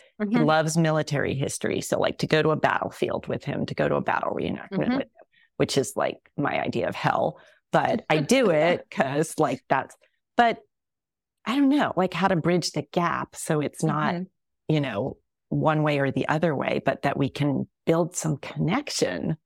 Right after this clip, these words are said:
Speaker 2: Yeah.
Speaker 1: You know
Speaker 2: Yeah.
Speaker 1: what I mean?
Speaker 2: Absolutely. Absolutely. First of all, I just, I love that as a parent, you're doing that. You're entering into their,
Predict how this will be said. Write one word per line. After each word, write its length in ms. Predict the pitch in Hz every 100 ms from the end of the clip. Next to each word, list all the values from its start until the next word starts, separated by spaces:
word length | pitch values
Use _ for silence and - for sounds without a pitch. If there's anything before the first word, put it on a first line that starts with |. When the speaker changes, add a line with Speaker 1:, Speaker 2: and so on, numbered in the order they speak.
| _ _ _ _ -
Speaker 2:
Yeah. 240 | 233 233 - _ -
Speaker 1:
You 100 | 170
know 100 | 175
Speaker 2:
Yeah. 60 |
Speaker 1:
what 60 | 180
I 80 | 170
mean? 240 | 170 185 - _ _ _ _ _ -
Speaker 2:
Absolutely. 720 | 214 - 208 185 170 170 190 -
Absolutely. 480 | 190 - 202 175 156 _
First 220 | 285 302 269
of 40 |
all, 80 | 202
I 120 | 208
just, 180 | 220 135
I 100 | 196
love 240 | 202 185
that 260 | 180 113 -
as 120 | 180
a 60 | 185
parent, 360 | 196 170 160
you're 120 | 170
doing 300 | 165 170 165 185
that. 180 | 180
You're 280 | 123 165 - _ _ -
entering 400 | 185 185 196 175
into 260 | 160 170 180
their, 640 | 175 156 156 151 151